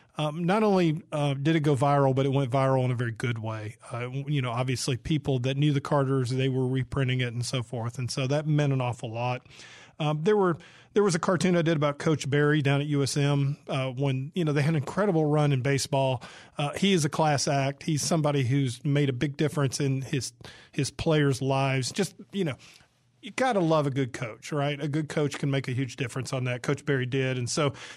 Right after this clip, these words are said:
the fact that that cartoon, you know, I look back and, of course, a lot of the election cartoons were funny and,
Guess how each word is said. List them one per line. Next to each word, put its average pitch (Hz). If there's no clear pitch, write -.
the 160
fact 156
that 135
that 135
cartoon, 120
you 175
know, 220
I 190
look 185
back 131
and, 147
of 139
course, -
a 160
lot 147
of 143
the 139
election 139
cartoons 135
were 131
funny 139
and, 123